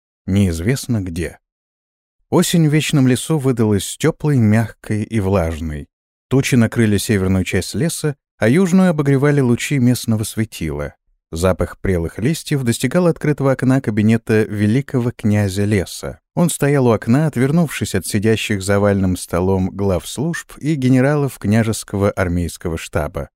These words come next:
Доклады он слушал вполуха и думал о череде неприятных сюрпризов, которые преподнесли орки и снежные эльфары. Ещё он думал о том, что те, кто здесь собрались, боялись его гнева больше, нежели говорить правду.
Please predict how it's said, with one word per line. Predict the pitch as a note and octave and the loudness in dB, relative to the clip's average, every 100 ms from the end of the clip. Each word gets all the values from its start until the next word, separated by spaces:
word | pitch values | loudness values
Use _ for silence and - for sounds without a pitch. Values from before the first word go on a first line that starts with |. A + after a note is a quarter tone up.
| _ _ - | _ _ -4
Доклады | F#2+ - A2+ D#3 F3+ | -4 0 0 2 2
он | E3+ | 0
слушал | - B2+ B2+ B2 | 2 0 2 0
вполуха | G#2+ - C3+ C#3+ A#2 - F2 | 0 -2 0 2 2 0 -6
и | D#2+ | -4
думал | A#2 D#3+ D3+ D3+ | 0 2 2 0
о | B2 | -2
череде | - B2+ B2+ E3+ | -2 0 2 2
неприятных | D3 C#3+ C#3+ C#3 B2+ | 2 0 0 0 0
сюрпризов, | - C#3 - E3 A2 E2+ - | 0 -2 0 0 0 -2 -6
которые | - - G#2 G2 | -6 -2 0 0
преподнесли | - F#2+ G2+ G2+ G2 G#2 G2 | -2 -2 0 0 0 -2 -2
орки | - A2 C3 - C#3+ | 0 0 0 -4 -6
и | C3+ | -4
снежные | A2 A#2 G2+ F#2 F2+ F2+ G2 | -4 0 0 0 -2 -2 -2
эльфары. | A2+ A2 G#2+ D#2 D2 D2+ _ _ _ | -4 -4 -4 -4 -4 -12 _ _ _
Ещё | - G#2 - G3 | -2 -2 2 2
он | F3+ | 4
думал | D#3 D3 C3+ | 4 4 2
о | B2 | 2
том, | C3 B2+ | 2 0
что | - A#2+ | -2 -4
те, | - B2+ | -2 -2
кто | - A#2 | -2 -2
здесь | G2+ F#2 G#2 | -2 0 -2
собрались, | - G2 F2 F2+ C#3 D#3+ - | -2 -4 -2 -2 -2 -4 -10
боялись | G2+ G2+ C#3+ F#3 F3 - | -2 0 2 0 -2 -2
его | D3 C#3 | 0 0
гнева | A#2+ C#3 D#3 D3+ | 2 2 2 0
больше, | G2+ F2+ D3+ E3 - E3+ - _ - | 0 2 0 0 -4 -4 -4 _ -2
нежели | A#2 F3+ F3+ F3+ E3 | 2 2 2 2 0
говорить | C#3+ C#3+ D3 - | 0 0 0 -2
правду. | C#3 G2+ D2+ D2+ C#2 | -2 0 -2 -8 -12